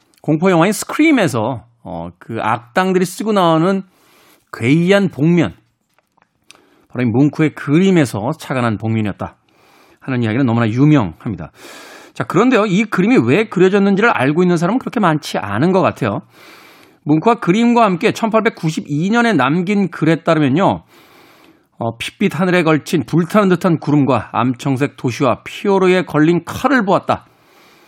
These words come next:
내 친구들은 계속 걸어갔고 나는 그 자리에 서서 두려움으로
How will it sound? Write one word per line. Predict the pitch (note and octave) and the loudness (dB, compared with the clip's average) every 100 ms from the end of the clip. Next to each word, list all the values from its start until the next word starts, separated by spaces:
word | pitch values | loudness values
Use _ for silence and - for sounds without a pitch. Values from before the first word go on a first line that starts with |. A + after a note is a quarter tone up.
| _ _ _ | _ _ _
내 | B2+ B2 | -8 -6
친구들은 | - C#3+ C#3 C#3 | -2 0 0 -2
계속 | B2+ C#3 | -2 -2
걸어갔고 | - C#3+ B2+ C3 | -2 0 0 0
나는 | B2+ C#3 | 0 -2
그 | - B2+ | -4 0
자리에 | D#3+ D#3 | 2 2
서서 | C#3 C#3 D3 | 0 -2 -2
두려움으로 | - C#3 D#3+ G3 F3+ D#3 D#3+ A#3+ D#4 | -4 -2 2 4 4 4 4 2 0